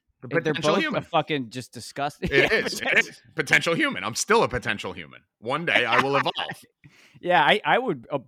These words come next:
Speaker 2: consider aborting you. I think, I don't know if you're full human yet.
Speaker 1: Yeah, I, I, I probably would too. So, I mean, like, that,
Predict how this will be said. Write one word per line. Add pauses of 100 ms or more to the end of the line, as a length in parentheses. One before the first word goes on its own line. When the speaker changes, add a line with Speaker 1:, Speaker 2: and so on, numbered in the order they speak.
(140)
Speaker 2:
consider
aborting
you.
I
think,
I
don't
know
if
you're
full
human
yet.
Speaker 1:
Yeah,
I,
I,
I
probably
would
too. (160)
So,
I
mean,
like, (120)
that,